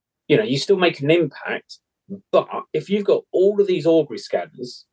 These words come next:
which are granting over and above reactions, I mean, potentially, most units of your Astartes list can have access to augury scanners. So you could potentially have seventy, eighty percent of your army intercepting or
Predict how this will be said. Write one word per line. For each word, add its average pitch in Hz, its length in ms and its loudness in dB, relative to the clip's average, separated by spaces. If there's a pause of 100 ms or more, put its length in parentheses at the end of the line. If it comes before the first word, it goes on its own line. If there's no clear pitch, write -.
(140)
which 127 180 -6
are 131 60 -2
granting 127 500 2 (140)
over 175 220 6
and 180 100 0
above 151 400 2
reactions, 131 480 -2
I 143 40 4
mean, 175 240 0
potentially, - 920 -2 (800)
most 165 560 2
units 165 340 2
of 147 120 0
your 131 100 4
Astartes 123 540 -2
list 113 340 0 (340)
can 131 180 -4
have - 180 0
access - 380 2
to - 120 -6
augury 104 300 2
scanners. - 460 -6
So 131 100 2
you 165 160 2
could 180 180 2
potentially 180 460 0
have 127 260 4 (800)
seventy, 147 640 0
eighty 135 280 0
percent 147 280 2
of - 100 -14
your 131 160 4
army 127 520 0 (380)
intercepting - 720 -2 (420)
or 135 320 4